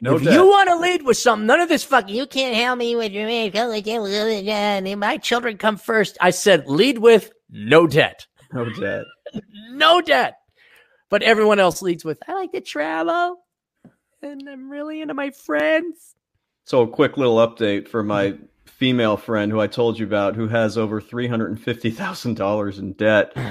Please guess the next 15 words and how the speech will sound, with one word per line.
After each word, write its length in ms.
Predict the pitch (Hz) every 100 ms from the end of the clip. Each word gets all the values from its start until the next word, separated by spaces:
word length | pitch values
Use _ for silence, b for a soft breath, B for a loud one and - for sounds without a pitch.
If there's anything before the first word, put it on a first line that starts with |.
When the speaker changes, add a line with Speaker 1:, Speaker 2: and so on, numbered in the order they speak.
| B B
Speaker 2:
Yes. 520 | 127 170 190 - - - -
Speaker 1:
She 120 | 151
is 180 | 160 135
now 540 | 127 139 139 135 120 -
serious 720 | - - 147 143 120 98 -
with 180 | 110 107
that 360 | 117 104 - 101
guy 420 | 113 117 101 95
who 140 | 110
she 180 | 110 113
just 220 | 110 110
started 320 | - 113 101 92
dating. 460 | 104 104 98 98
But 100 | 104
I, 200 | 98 107